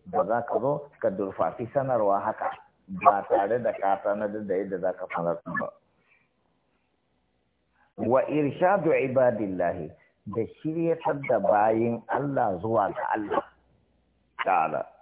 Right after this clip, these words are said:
ila tariqillahi wa islahi, da gyara zatil baini, abun da yake tsakani. Inda aka samu abun da za haka ba ka shiga ka fafanta.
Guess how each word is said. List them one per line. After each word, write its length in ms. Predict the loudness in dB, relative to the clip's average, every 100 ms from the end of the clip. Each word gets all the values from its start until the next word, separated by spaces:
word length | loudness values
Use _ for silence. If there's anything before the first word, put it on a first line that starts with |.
| _ _ -20 -20 _ 0
ila 260 | 2 0
tariqillahi 1000 | 2 -2 -2 -6 -10 -8 -6 -6 -8 -18 _ _ _ _ _ -2
wa 160 | 2 2
islahi, 800 | 0 -4 0 2 0 0 -4 -6 -16 _ -10
da 220 | -2 0
gyara 580 | 2 2 2 2 2 2
zatil 500 | 2 0 0 -4 0
baini, 420 | 4 4 2 -8 -12 _ _ _ _
abun 340 | -8 -6 -6 -2
da 80 | 0
yake 320 | 0 -4 -12
tsakani. 540 | -12 -16 -16 -18 -18 -20 _ _
Inda 320 | -6 -4 -4 -6
aka 240 | -2 -2 -2
samu 340 | -6 -4 -6 -6
abun 220 | -6 -6 -6
da 80 | -4
za 180 | -2 -4
haka 300 | -6 -8 -4 -2
ba 80 | -2
ka 100 | -4 -6
shiga 400 | -6 -6 -2 -2
ka 200 | 0 -2
fafanta. 680 | 0 0 0 -4 -2 -6